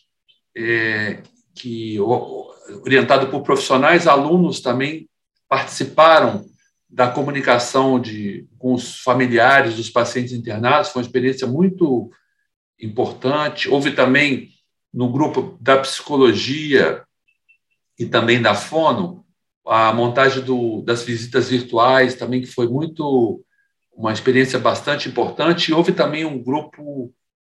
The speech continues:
da psicologia também no, no acolhimento e no atendimento dos pacientes, também pessoas, inclusive, que foram contratadas, é, emergencialmente para essa função. Ou seja,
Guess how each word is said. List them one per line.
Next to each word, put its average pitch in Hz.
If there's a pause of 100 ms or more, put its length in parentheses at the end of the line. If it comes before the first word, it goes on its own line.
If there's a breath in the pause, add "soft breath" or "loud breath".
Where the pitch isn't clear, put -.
(220)
da 147
psicologia 135
também 139
no, 120
no 117
acolhimento 135
e 123
no 123
atendimento 120
dos 107
pacientes, 123
também 123
pessoas, 117
inclusive, 117
que -
foram 120
contratadas, 113 (640)
é, 98
emergencialmente 110
para 110
essa 110
função. -
Ou 330
seja, -